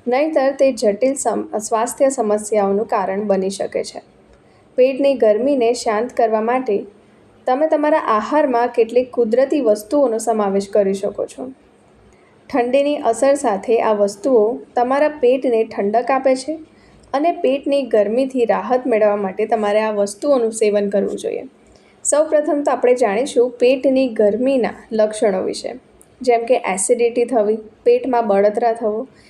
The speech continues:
પેટનું ફૂલવું, ઉબકા અથવા ઉલટીની લાગણી થવી,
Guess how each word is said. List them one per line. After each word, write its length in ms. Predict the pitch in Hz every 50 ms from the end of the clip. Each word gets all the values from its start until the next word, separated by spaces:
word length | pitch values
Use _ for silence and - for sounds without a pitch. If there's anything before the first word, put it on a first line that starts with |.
| _ _ _ _ _
પેટનું 440 | 262 262 269 262 - 269 269 269
ફૂલવું, 640 | 262 269 - 233 226 220 208 214 233 240 233 262 262 - -
ઉબકા 400 | 254 247 214 - - - 269 262
અથવા 520 | 254 - 226 214 214 226 233 233 233 233 -
ઉલટીની 440 | 240 233 226 226 220 262 262 262 254
લાગણી 400 | 247 226 202 196 208 220 226 226
થવી, 380 | 226 240 226 208 208 214 233